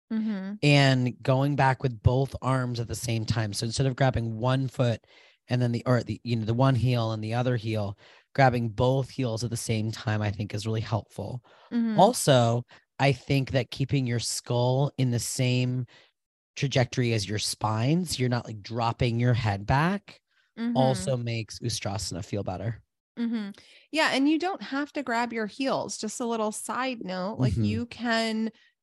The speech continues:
Speaker 1: hold on to your lower back, kind of support them with both of your palms. You can hold on to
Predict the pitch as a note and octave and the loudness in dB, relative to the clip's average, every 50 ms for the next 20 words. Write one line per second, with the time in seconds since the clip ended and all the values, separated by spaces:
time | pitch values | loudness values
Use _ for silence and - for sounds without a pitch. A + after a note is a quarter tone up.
0 | _ _ _ _ _ - - - A#3 A3 A3 A3+ A3 G#3 G3 G#3+ A3 G#3+ - - | _ _ _ _ _ -14 -6 -2 0 2 2 2 2 2 0 0 -2 -4 -6 -8
1 | A3+ A3 G#3+ A3 A3 G#3+ G#3 G3 F#3 E3 F3 F3+ F3+ G3 G#3+ B3 C4 - - D3 | -8 -6 -6 -4 -6 -6 -6 -4 -4 -4 -4 -2 -4 -4 -4 -4 -4 -4 -2 0
2 | C#3 C#3 D#3+ C4 D4 - - - G#3+ F#3 F#3 F#3+ - - G3 F3+ _ - F3 D#3+ | 0 2 0 0 -2 -6 -8 -10 -8 -8 -6 -8 -8 -8 -10 -10 _ -6 -6 -6
3 | - - G3 F#3+ G3+ G#3 G3+ - F#3+ F#3 F#3 G3 G3 G3 G3 G3 - - E3+ D#3+ | -6 -4 -4 -4 -4 -4 -4 -2 -4 -4 -4 -4 -4 -6 -6 -6 -6 -6 -4 -4
4 | E3 F3+ A3 B3 C4 - - G#3 G#3 A3 G#3 G3+ - G#3+ A3 G3 F#3 F3+ F3 F3+ | -4 -4 -4 -6 -6 -6 -6 -6 -4 -4 -4 -6 -6 -4 -4 -2 -2 -2 -4 -6
5 | F#3 - - F#3+ G3 F3+ F3+ F#3 G3+ E3+ E3 F#3 F#3+ - - G3+ F#3 F3 | -8 -10 -10 -6 -6 -4 -4 -4 -4 -6 -6 -6 -8 -8 -8 -8 -8 -8